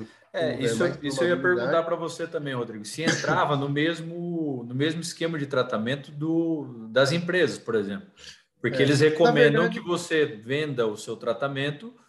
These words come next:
Speaker 1: com, por exemplo, ah, deu dez placas, ok, essa é a primeira parte do seu tratamento,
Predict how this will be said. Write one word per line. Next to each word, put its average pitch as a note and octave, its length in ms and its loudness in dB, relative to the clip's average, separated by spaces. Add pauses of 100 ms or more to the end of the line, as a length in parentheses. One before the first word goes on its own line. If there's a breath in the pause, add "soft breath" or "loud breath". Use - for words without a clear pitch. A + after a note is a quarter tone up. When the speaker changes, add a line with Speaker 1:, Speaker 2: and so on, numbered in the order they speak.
(320 soft breath)
Speaker 1:
com, B2+ 580 0
por C3+ 100 0
exemplo, C3 300 0
ah, F3+ 120 2
deu C#3+ 180 0
dez F3 340 0
placas, A2 440 -6
ok, B2+ 440 -6
essa A2+ 260 -2
é - 20 -2
a - 40 -6
primeira C#3+ 340 -2
parte B2 360 -2
do A#2 100 -16
seu B2+ 180 -10
tratamento, E3 640 -8